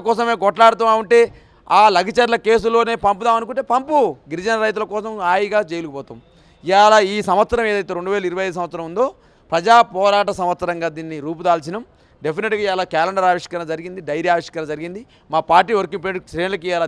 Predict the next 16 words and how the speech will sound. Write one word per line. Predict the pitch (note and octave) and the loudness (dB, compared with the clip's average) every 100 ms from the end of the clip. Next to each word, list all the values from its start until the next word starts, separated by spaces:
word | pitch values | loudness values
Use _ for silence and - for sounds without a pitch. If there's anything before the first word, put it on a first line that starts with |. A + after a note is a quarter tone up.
| D3 | -4
దిశానిర్దేశం | D#3 F3 D#3+ E3+ D3 C#3 | -4 -4 -4 -10 -10 -10
చేసినాడు. | D3 E3+ G#3+ - _ _ _ - | -8 -8 -8 -10 _ _ _ 0
నా | E3+ G#3 G#3+ | 2 2 2
మీద | G#3+ A3+ | -2 -4
ఉన్న | A3 G#3 D#3 | -4 -6 -4
కేసు | F#3 D#3 C#3 - _ _ _ C#3 | -4 -4 -10 -14 _ _ _ -2
లొటపీస్ | D#3+ F#3+ A3+ - | 0 0 -4 -4
కట్టె | F#3+ F3+ | -4 -2
లెక్కన | F3 E3 D3+ | -2 -4 -8
ఈ | C3+ | -10
కేసు, | C#3+ C3 | -8 -8
అది | A2 - _ _ _ _ - | -12 -18 _ _ _ _ -8
అవి | D#3 D#3+ | -6 -4
మునుగవు, | D#3+ G#3 A#3+ C#4 A#4 _ _ _ _ _ | -2 2 4 2 -2 _ _ _ _ _
మనిషిని | - F#3 G3 A#3+ B3+ G3 | -4 -4 -4 -6 -6 -4
ముంచవు. | G3+ E3 | -2 -4